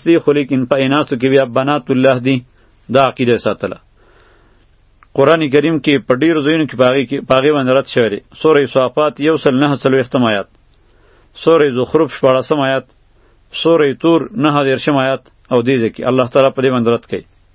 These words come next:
دا څه ګډې وډې وایي؟ او ډېره زیاته عجیبه خبره ده ستاسو چې تاسو الله تعالی لپاره لونه خوښوئ او ځان دپاره زامن خوښوئ. دا خو هم بیا ستاسو ډېره زیاته عجیبه فیصله ده.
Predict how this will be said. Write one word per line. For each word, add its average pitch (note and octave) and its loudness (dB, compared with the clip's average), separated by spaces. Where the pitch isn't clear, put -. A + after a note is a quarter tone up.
دا D3 2
څه F3 -4
ګډې C3+ 2
وډې A2 0
وایي؟ G2 -4
او C#3+ 4
ډېره D#3 2
زیاته D#3+ -2
عجیبه C3 -2
خبره D3+ 0
ده C#3 -2
ستاسو D3 0
چې C3+ 0
تاسو D#3+ 2
الله C3+ 0
تعالی D3 0
لپاره D3+ -2
لونه D3 0
خوښوئ C3+ 0
او C#3 2
ځان D3+ 0
دپاره D3 0
زامن C3 -4
خوښوئ. C3+ 0
دا C#3 2
خو D3 -6
هم D3 -2
بیا C#3 2
ستاسو C3 -2
ډېره C3+ 2
زیاته B2+ 0
عجیبه A2+ -2
فیصله A2 0
ده. - -12